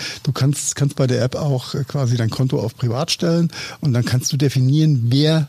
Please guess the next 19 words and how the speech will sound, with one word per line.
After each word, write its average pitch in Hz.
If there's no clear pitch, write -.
für -
dich 139
Fotos 135
posten 131
darf. 110
Also 117
es 113
ist, -
äh, 131
Leuten, 143
denen 135
du -
nicht 117
vertraust, 123
gibt's -
halt 127
einfach 120
keine 123
Permission. 139